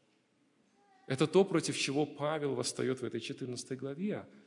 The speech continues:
говоря о том, что наш Бог — Бог порядка, а не неустройства. Бог порядка. И мы, как верующие люди, должны трепетом относиться ко всему, что есть церковь. Как на воскресных собраниях,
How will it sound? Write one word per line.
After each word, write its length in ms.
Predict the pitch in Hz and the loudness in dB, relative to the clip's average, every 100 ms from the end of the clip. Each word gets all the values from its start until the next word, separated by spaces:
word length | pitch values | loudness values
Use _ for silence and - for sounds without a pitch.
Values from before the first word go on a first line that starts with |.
| - _ - | -20 _ -4
говоря 360 | 127 131 143 | -2 0 0
о 60 | 131 | 0
том, 180 | 147 143 | -2 -4
что 220 | - 123 | 0 0
наш 320 | 123 131 123 | 2 0 -2
Бог — 340 | 120 143 127 | 2 4 4
Бог 260 | 117 127 - | 4 2 0
порядка, 680 | 113 120 143 143 - - - _ - _ _ _ _ _ _ _ _ _ _ - | -6 -4 -4 -6 -10 -18 -20 _ -20 _ _ _ _ _ _ _ _ _ _ -6
а 100 | 110 | -2
не 120 | 110 | 0
неустройства. 1000 | 110 110 110 - 143 117 - - - - _ _ _ _ _ _ _ - | -2 -2 -6 -6 -6 -4 -6 -8 -14 -20 _ _ _ _ _ _ _ -4
Бог 300 | 123 - - | -4 -4 -6
порядка. 680 | 113 127 135 117 - - - _ _ _ _ | -4 -2 -2 -2 -6 -14 -16 _ _ _ _
И 120 | 131 | 0
мы, 160 | 127 165 | 4 4
как 220 | 143 131 | 2 2
верующие 500 | 143 143 127 - 123 | 2 4 2 2 2
люди, 320 | 123 156 127 | 2 2 0
должны 360 | 123 123 139 131 | 0 0 -2 -2
трепетом 500 | 135 143 139 120 117 | 0 0 0 -2 -4
относиться 800 | - 117 - 156 147 - - - - _ - | -4 -6 -4 -4 -4 -4 -6 -10 -20 _ -10
ко 120 | 117 | -6
всему, 360 | - 127 139 | -4 -2 -4
что 200 | 143 127 | -4 -4
есть 300 | 117 113 - | -2 -2 -4
церковь. 440 | - 113 - - - - _ _ _ _ _ - | -6 -8 -10 -16 -20 -20 _ _ _ _ _ -6
Как 220 | 123 131 | -4 -2
на 80 | 135 | -2
воскресных 540 | 135 - 139 143 147 | -2 -2 -2 -2 -4
собраниях, 720 | - 139 131 123 127 135 131 | -4 -2 -2 -4 -6 -8 -12